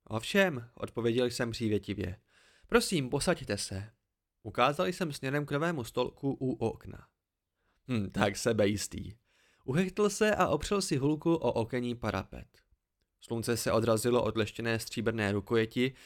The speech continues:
ve tvaru vlčí tlamy. Predon byl starší. Rozhodně ne staromódní, ale starý jako dědeček. Jeho barvy vlastně ani barvami nebyly. Popelavě šedá a uhlově černá.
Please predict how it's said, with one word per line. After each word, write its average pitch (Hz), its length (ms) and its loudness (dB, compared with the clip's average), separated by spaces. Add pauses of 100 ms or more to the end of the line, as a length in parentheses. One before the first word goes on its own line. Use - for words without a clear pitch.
(200)
ve 98 80 2
tvaru 135 320 4
vlčí 131 420 -2
tlamy. - 460 -12 (1080)
Predon 156 440 -2
byl 175 220 2
starší. - 600 -2 (440)
Rozhodně 185 380 4
ne 202 160 6
staromódní, 120 920 2
ale 226 240 2
starý 196 420 4
jako 175 340 2
dědeček. - 680 -6 (840)
Jeho 117 220 4
barvy 135 320 4
vlastně 160 460 0
ani 180 200 0
barvami 175 420 2
nebyly. 104 540 0 (320)
Popelavě 113 500 2
šedá 170 440 -2
a 165 240 -2
uhlově 143 400 0
černá. 101 640 -6